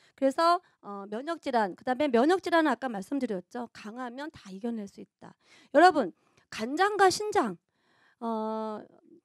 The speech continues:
오랜만에 동창생을 만나는데 얼굴이 훤해요. 그럼 뭐라 그래요? 남성들이. "자네 요새 신수가 훤해졌군." 뭐 이런 얘기 하시죠. 예,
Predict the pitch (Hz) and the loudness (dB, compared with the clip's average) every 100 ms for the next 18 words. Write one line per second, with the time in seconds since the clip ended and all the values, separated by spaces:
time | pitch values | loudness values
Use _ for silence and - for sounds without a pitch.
0 | _ _ _ - 226 359 453 403 359 262 | _ _ _ 0 6 6 6 2 2 -2
1 | 302 349 330 294 269 214 269 269 262 208 | 0 0 0 0 0 0 0 2 4 6
2 | 254 311 320 - - 427 415 339 208 170 | 6 4 -2 -4 -4 -2 0 0 0 -4
3 | _ - 294 240 311 311 240 202 254 202 | _ -8 -2 2 4 2 0 -2 -2 -2
4 | 202 202 240 208 - 190 - _ _ - | -6 -10 -10 -10 -14 -16 -18 _ _ -14
5 | - 202 254 285 220 220 320 440 _ _ | -6 -4 -2 -2 -2 2 2 2 _ _
6 | _ _ - 453 453 - 285 320 453 _ | _ _ -4 -2 -2 -4 0 0 -2 _
7 | _ - 349 339 339 330 240 - _ 208 | _ -4 2 4 4 2 0 -6 _ -8
8 | 185 196 269 392 370 415 381 320 381 392 | -8 -8 -8 -4 -2 -2 -4 -4 -6 -6
9 | - 247 185 - _ _ - 240 196 | -2 -2 -2 -6 _ _ -10 -10 -10